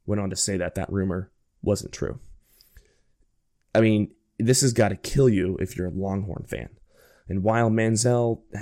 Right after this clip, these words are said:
didn't make it as a pro, he was electrifying in high school and college. And looking at University of Texas and their football program,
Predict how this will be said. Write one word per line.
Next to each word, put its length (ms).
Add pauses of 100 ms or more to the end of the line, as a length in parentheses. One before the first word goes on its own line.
didn't 280
make 220
it 80
as 140
a 40
pro, 520 (260)
he 200
was 460
electrifying 640
in 100
high 160
school 480 (380)
and 180
college. 580 (580)
And 540 (140)
looking 360
at 220
University 520
of 80
Texas 540
and 120
their 80
football 320
program, 540